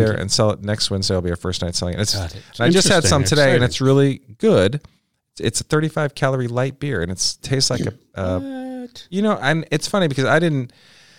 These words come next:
Speaker 2: if you live in England, I think you go to bars and the beer you get is the pale ale. That's what it is.
Speaker 1: Right.
Speaker 2: It's just like the standard beer of England, and that's
Speaker 1: Right.
Speaker 2: what they, that's what a pint of bitters is.
Speaker 1: Right.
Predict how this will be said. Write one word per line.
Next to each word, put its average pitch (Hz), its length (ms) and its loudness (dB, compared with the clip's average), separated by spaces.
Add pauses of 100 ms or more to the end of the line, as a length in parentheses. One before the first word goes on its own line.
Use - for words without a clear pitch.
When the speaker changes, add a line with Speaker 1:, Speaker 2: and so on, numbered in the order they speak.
(260)
Speaker 2:
if - 180 -4
you 151 100 6
live 196 160 6
in 180 100 2
England, 117 300 2
I 110 60 0
think - 260 -6
you 110 60 -8
go 110 120 4
to 104 80 2
bars 92 320 0
and 87 160 -4
the 85 80 -6 (240)
beer 120 180 2
you 113 180 -4
get 90 400 -2
is 98 300 -2 (160)
the 101 80 -6
pale 85 340 -2
ale. 50 220 -14
That's 87 300 -4
what 92 100 0
it 85 100 -6
is. - 320 -12
Speaker 1:
Right. 104 120 -6
Speaker 2:
It's 95 100 -4
just 90 240 0
like 82 200 -4
the 90 60 -14
standard 101 540 -6
beer 87 260 -2
of 78 200 -8
England, 90 300 -4
and 82 60 -8
that's 80 160 -8
Speaker 1:
Right. 104 100 -4
Speaker 2:
what 101 60 -8
they, 76 180 -10
that's 98 220 -2
what 92 80 -6
a 80 40 -10
pint 101 260 -6
of 87 60 -6
bitters 90 400 -6
is. 69 520 -8
Speaker 1:
Right. 117 120 -12